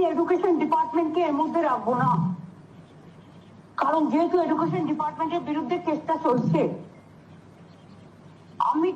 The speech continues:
কথা দিচ্ছি যে আমাদের গভর্নমেন্ট গ্রুপ সি, গ্রুপ ডি এবং টিচার সবার জন্যই রিভিউ পিটিশনে সুপ্রিম কোর্টে যাবে। আমরা just আইনের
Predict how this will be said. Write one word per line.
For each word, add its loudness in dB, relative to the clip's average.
কথা -2
দিচ্ছি -10
যে -6
আমাদের -6
গভর্নমেন্ট 2
গ্রুপ 4
সি, 2
গ্রুপ 4
ডি 4
এবং 2
টিচার 2
সবার 2
জন্যই 4
রিভিউ 4
পিটিশনে 2
সুপ্রিম 2
কোর্টে 2
যাবে। 2
আমরা 2
just 0
আইনের 2